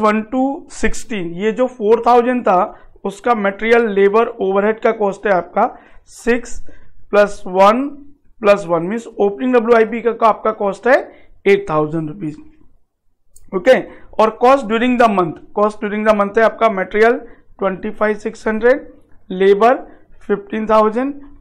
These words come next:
overhead fifteen thousand, that's it। Presuming that average method is used, एवरेज कॉस्ट आपको पूछा है, तो मैं पहले एवरेज से नहीं करता हूं। I am assuming, suppose the method is fifo।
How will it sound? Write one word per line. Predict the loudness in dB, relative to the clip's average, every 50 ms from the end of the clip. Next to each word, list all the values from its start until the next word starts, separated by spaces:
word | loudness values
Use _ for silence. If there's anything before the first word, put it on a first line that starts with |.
| -10 -4 -2
overhead | 0 2 4 4 4 4 2 0 -4 -10
fifteen | -20 -12 -8 -8 -6 -6 -8 -10
thousand, | -12 -12 -12 -12 -12 -12 -8 -8
that's | -8 -8 -8 -10 -14 -16
it। | -16 -18 _ _ -20 -20 -20 -20 -20 -20 -20 -20 -20 -20 _ _ _ -12 -6 -4
Presuming | -2 0 2 2 4 4 2 4 4 6
that | 4 4 2 -2 -14 -12 _ 2 4 6
average | 6 6 6 4 4 2 2 0 -4 -4 -2 -2
method | -2 0 0 0 0 0 -2 -4
is | -6 -12 -12 -10 -8
used, | -8 -8 -8 -10 -14 -20 -20 -18 _ -4
एवरेज | 0 0 2 2 4 4 4 4 2 -2 -8 -4
कॉस्ट | -4 -4 -4 -4 -8 -16 -20 _ _ _ _ _ -10
आपको | -10 -10 -10 -6 -2 -2 -2 -2 -4 -10
पूछा | -12 -12 -12 -10 -10 -10
है, | -10 -6
तो | -4 -4 -4
मैं | -4 -4 -2
पहले | 0 2 2 2 2 2
एवरेज | 0 0 0 -2 -2
से | -2 -4 -6
नहीं | -6 -4 -2
करता | -2 -2 -2 -2 -2
हूं। | -4 -4 -6 -8 -18 -20 -20 -20 -20 -20 -12 -4 0
I | 2 4
am | 4 4
assuming, | 4 2 2 0 0 0 0 -2 -4
suppose | -2 0 0 2 2 2 2 2
the | 2 0 0
method | -2 -4 -4 -2 -2 0 -2
is | -2 -4 -10 -18 -20 -20 -20 -20 -20 _ _ -20 -20 -14 -10
fifo। | -8 -8 -6 -6 -6 -6